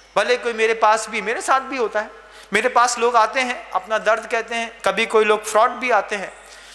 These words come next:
लेकिन मैं शंका नहीं करता, क्योंकि मेरे गुरु ने कहा है,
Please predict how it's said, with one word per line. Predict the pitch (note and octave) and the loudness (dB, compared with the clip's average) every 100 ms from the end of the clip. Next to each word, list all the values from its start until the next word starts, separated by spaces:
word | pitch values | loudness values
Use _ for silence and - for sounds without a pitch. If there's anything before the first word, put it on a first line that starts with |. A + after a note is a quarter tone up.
| G#3+ | -2
लेकिन | A3 C#4+ | 0 2
मैं | C#4 | 2
शंका | - A#3+ A#3+ C4+ | 2 2 0 -4
नहीं | G#3 F#3+ | -4 -6
करता, | D#3 - - - - - - - - | -6 -6 -12 -14 -18 -20 -20 -10 -4
क्योंकि | B3 C#4+ | -2 2
मेरे | C#4+ D4+ | 4 4
गुरु | C#4 C#4+ | 4 4
ने | D#4 | 4
कहा | D#4 B3+ C4+ | 4 4 4
है, | B3+ C4 D#4 | 4 2 0